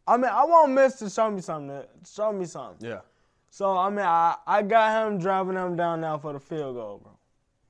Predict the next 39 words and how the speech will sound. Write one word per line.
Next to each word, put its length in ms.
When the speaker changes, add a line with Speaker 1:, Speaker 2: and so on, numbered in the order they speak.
Speaker 1:
For 200
the 40
field 240
goal. 200
Speaker 2:
Mm. 220
Okay. 320
Okay, 260
I'm 180
not 160
mad 300
at 140
it. 100
I'm 140
not 180
mad 300
at 120
it. 60
That's 200
pretty 200
much, 260
uh, 180
we're 100
gonna 140
wrap 320
up, 260
uh, 380
the 80
Bears 360
talk 260
with 120
that 200
pretty 200
much. 460
Um, 560
leave 220
comments 580
under 220
the 60
video. 520